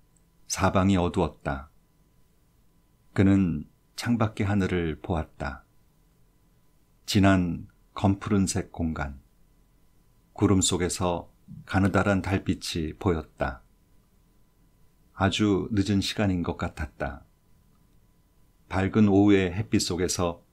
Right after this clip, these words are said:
고든과 이디스가 옆에 서 있던 것이 조금 전이었던 것 같은데. 아니, 아주 오래전의 일이었나? 그는 확실히 알 수 없었다.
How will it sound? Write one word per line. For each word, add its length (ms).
고든과 500
이디스가 880
옆에 300
서 160
있던 280
것이 520
조금 340
전이었던 580
것 160
같은데. 600
아니, 540
아주 380
오래전의 720
일이었나? 580
그는 540
확실히 400
알 140
수 160
없었다. 580